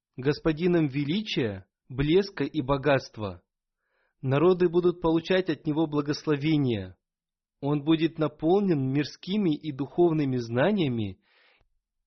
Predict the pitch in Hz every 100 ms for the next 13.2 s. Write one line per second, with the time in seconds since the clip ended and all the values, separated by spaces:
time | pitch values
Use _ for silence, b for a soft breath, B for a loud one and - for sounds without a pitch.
0 | _ _ _ _ _ _ _ _ _ _
1 | - 127 156 170 165 165 160 143 151 151
2 | 214 202 151 120 123 147 143 185 185 160
3 | 131 139 139 127 - 127 - 139 120 113
4 | - 120 113 101 92 - _ _ _ _
5 | _ _ _ _ _ _ _ _ _ -
6 | 151 170 165 170 180 185 147 165 175 175
7 | 160 151 131 151 160 147 135 117 131 180
8 | 214 156 110 101 _ _ _ - 147 151
9 | 165 151 170 165 147 139 139 127 147 196
10 | 190 139 - 143 143 143 156 131 131 139
11 | 165 175 - 135 - 135 120 151 170 135
12 | - 131 147 135 127 123 - 123 123 104
13 | 92